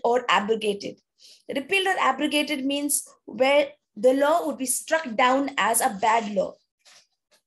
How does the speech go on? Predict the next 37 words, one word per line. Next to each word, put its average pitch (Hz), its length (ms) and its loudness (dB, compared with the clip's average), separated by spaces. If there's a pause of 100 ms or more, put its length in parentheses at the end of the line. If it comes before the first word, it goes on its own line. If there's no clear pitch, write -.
(120)
Just, 415 320 0 (240)
uh, 240 280 0 (100)
at 262 140 0
the 330 120 -4
inception 294 420 -2
of 285 120 -4
this 277 180 -6
class, 208 500 0
in 254 120 -8
the 247 100 0
beginning, 240 540 -8 (460)
when 233 220 2
just 294 280 0
when 240 140 -4
Aisha 240 520 0
and 220 180 -2
Naima 233 340 -2
were 220 120 -6
there, 175 340 -4 (360)
I 233 40 0
was 285 160 0
talking 294 360 -2
about 269 340 -2
constitution, 262 880 -2
and 233 160 -4
I 277 80 2
said 330 320 0
that 208 280 -4 (300)
if - 280 -8
any 359 360 0
law 311 260 4
is 294 240 -2
made 240 320 -6
against 220 600 -6
<clears throat> - 20 -20
the - 840 -6
constitution 302 680 0